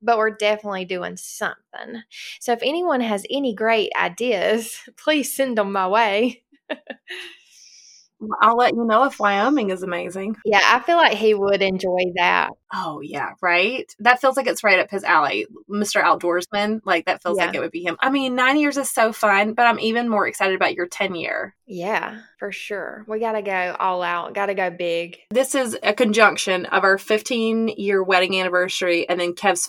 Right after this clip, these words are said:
Speaker 2: fortieth is in October. And so we're using this time because he started a new job.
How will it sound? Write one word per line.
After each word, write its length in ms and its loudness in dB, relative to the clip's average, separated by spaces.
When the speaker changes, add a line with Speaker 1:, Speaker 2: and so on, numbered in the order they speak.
Speaker 2:
fortieth 520 4
is 160 2
in 160 2
October. 720 -2
And 180 -2
so 720 6
we're 440 4
using 480 2
this 200 2
time 360 2
because 460 2
he 200 -4
started 340 4
a 60 2
new 180 0
job. 480 4